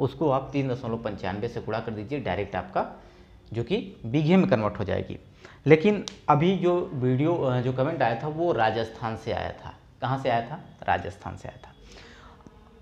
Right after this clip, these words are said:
अब आप राजस्थान से हैं, तो आपको समझना है कि इसको बीघे में value क्या होगी। तो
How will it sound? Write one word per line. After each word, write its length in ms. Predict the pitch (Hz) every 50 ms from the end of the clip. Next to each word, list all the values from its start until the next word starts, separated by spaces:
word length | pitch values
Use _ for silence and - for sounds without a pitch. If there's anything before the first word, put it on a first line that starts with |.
| -
अब 140 | 196 190 185
आप 180 | 185 185 185 185
राजस्थान 580 | 165 147 139 127 139 139 - - - 151 165 160
से 140 | - 165
हैं, 160 | 147 151 160 147
तो 60 | 143
आपको 320 | 139 - 131 127 - - 135
समझना 440 | - - 127 123 113 127 139 135
है 120 | 123 127 135
कि 120 | 135 139
इसको 340 | 131 127 - - - 131 131
बीघे 420 | - 139 131 110 120 120 - 131
में 80 | 127 127
value 240 | 110 117 113 113 120
क्या 180 | 123 - 120
होगी। 340 | - - 113 104 110 113 123 - - - - - - - - - - - - - - - - - - - - - - - - - - - - -
तो 80 | 196